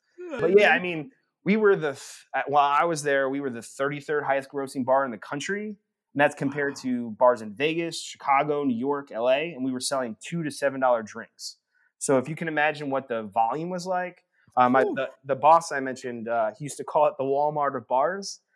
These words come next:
Speaker 2: just because it was, like, kinda like a Costco Walmart situation where
Speaker 1: Mm-hmm.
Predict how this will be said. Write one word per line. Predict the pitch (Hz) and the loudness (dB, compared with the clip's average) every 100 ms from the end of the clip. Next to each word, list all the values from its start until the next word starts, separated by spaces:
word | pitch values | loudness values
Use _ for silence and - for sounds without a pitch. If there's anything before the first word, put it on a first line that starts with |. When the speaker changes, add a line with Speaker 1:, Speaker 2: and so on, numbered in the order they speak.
| _ - | _ -6
Speaker 2:
just | 135 | -4
because | 143 139 139 131 | -2 0 0 0
it | 131 | -4
was, | 127 | 0
like, | 131 123 | 0 0
kinda | 139 | -4
like | 123 110 | -6 -8
a | |
Costco | - 131 127 - 131 | -2 0 0 0 0
Walmart | 127 143 156 | 0 -2 -6
situation | 170 156 170 165 170 180 | -6 -10 -10 -10 -10 -4
where | 147 135 127 117 _ 131 | 0 2 2 -2 _ -18
Speaker 1:
Mm-hmm. | 117 | -16